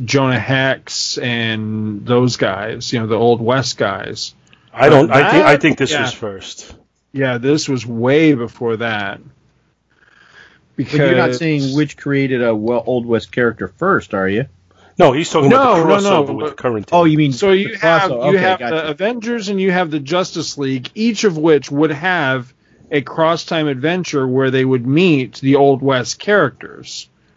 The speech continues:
Speaker 1: And the first time that the Justice League, now, the first time they met Jonah Hex, he was the only Old West character. The other characters were all historical, other historical characters,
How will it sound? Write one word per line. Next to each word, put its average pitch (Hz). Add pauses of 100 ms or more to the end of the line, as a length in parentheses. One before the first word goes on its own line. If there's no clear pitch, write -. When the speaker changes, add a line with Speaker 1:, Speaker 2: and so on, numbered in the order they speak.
(600)
Speaker 1:
And 135
the 123
first 185
time 156 (1500)
that 139
the 135
Justice 165
League, 131 (440)
now, 139
the 127
first 202
time 202
they 165
met 151
Jonah 151
Hex, 185
he 165
was 160
the 143
only 143
Old 135
West 127
character. 165
The 127
other 160
characters 131
were 131
all 127
historical, 139
other 160
historical 135
characters, 120